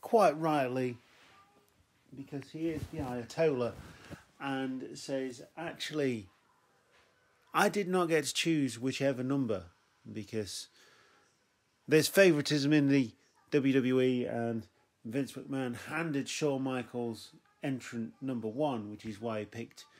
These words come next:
entrant number two, and superstar after superstar is gonna be eliminated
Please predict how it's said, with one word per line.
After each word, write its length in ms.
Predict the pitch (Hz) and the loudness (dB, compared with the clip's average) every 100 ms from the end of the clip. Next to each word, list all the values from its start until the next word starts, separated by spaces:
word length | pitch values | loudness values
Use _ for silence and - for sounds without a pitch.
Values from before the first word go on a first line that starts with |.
| - - _ - | -20 -20 _ -10
entrant 340 | 120 113 123 | -8 -8 -8
number 220 | 120 110 | -6 -8
two, 360 | 110 143 135 107 - - _ | -6 -2 0 -2 -6 -20 _
and 280 | 131 120 95 _ | -2 -2 -4 _
superstar 920 | - - 175 139 - - 135 123 110 - - _ - | -8 -6 -6 -4 -2 2 2 2 -2 -6 -20 _ -8
after 340 | 151 120 120 | -6 -6 -8
superstar 1040 | - - 185 - 143 - 143 123 117 104 90 _ _ _ _ _ _ _ _ _ _ _ _ _ | -4 -4 -4 -4 -4 0 2 4 2 0 -6 _ _ _ _ _ _ _ _ _ _ _ _ _
is 120 | 113 104 | -8 0
gonna 220 | 151 123 | 0 2
be 160 | 131 | 0
eliminated 720 | 123 131 139 127 123 113 113 | 0 2 2 0 -2 -4 -10